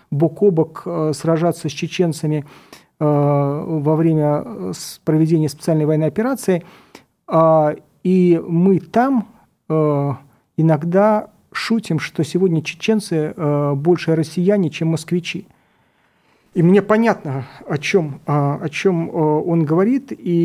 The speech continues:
я понимаю вот эту вот ответственность, ну вот, которую он, а, обозначил и которой, в общем, мы должны соответствовать.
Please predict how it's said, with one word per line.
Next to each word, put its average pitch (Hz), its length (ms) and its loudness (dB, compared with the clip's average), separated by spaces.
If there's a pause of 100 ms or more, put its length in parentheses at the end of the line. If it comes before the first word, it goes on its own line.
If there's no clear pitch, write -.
я 160 180 2
понимаю 190 540 2
вот 156 200 -4
эту 185 180 -2
вот 175 160 -6 (260)
ответственность, 185 800 -2 (520)
ну 175 300 2
вот, - 480 -4
которую 165 580 0
он, 160 340 0 (760)
а, 151 340 -2
обозначил 156 760 -2
и 160 340 -2
которой, 156 580 0
в 143 260 -8
общем, 170 280 -2
мы 151 100 0
должны 151 300 -2
соответствовать. 165 680 -8